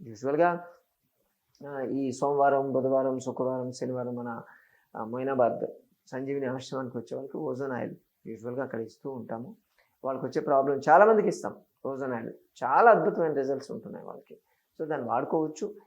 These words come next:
మీకు దొరికి-, మీకు ఎక్కడైనా దగ్గర దొరికితే దీన్ని మాత్రం వదలద్దు, ప్రతి ఒక్కరి ఇంట్లో ఈ ఓజోన్ ఆయిల్ ఉండాలి. ఓకే,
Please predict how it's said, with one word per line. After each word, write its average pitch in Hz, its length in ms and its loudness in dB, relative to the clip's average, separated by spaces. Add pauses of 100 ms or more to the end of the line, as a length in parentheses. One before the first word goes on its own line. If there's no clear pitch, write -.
(100)
మీకు 127 220 -6
దొరికి-, 151 280 -4
మీకు 151 160 -4
ఎక్కడైనా 143 260 -2
దగ్గర 127 240 -2
దొరికితే 131 300 -4
దీన్ని 190 240 4
మాత్రం 190 300 4
వదలద్దు, 123 300 0
ప్రతి 170 300 -2
ఒక్కరి 180 280 0
ఇంట్లో 175 440 0 (260)
ఈ 147 80 -4
ఓజోన్ 151 400 -2
ఆయిల్ 135 260 0
ఉండాలి. 107 300 -8 (160)
ఓకే, 151 260 -12